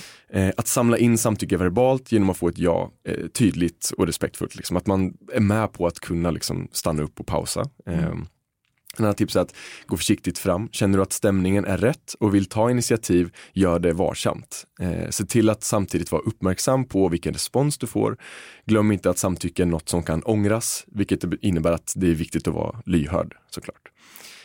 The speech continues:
Speaker 1: Prata innan är ju också en sån ganska bra punkt. Eh, det här är något som vissa kanske tycker är jobbigt eller pinsamt, men att kommunicera är superviktigt. Kanske kan ni öppna ett samtal om, om sex rent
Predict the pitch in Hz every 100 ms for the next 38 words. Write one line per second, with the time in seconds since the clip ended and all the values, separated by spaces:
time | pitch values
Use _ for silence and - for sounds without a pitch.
0 | _ - 123 - - 117 90 117 165 -
1 | 107 101 - 113 110 107 107 107 117 117
2 | - 117 - - - - - _ 104 101
3 | 98 - 107 123 127 120 110 113 107 101
4 | 110 104 - 98 104 98 98 92 104 90
5 | 95 - - 92 110 92 - 90 - 104
6 | 101 98 95 - - - 101 107 - 95
7 | 104 98 92 87 - 87 76 76 - 117
8 | - - - - - - 117 101 113 113
9 | 110 110 - 101 113 - 101 95 95 92
10 | 90 98 87 92 - 92 87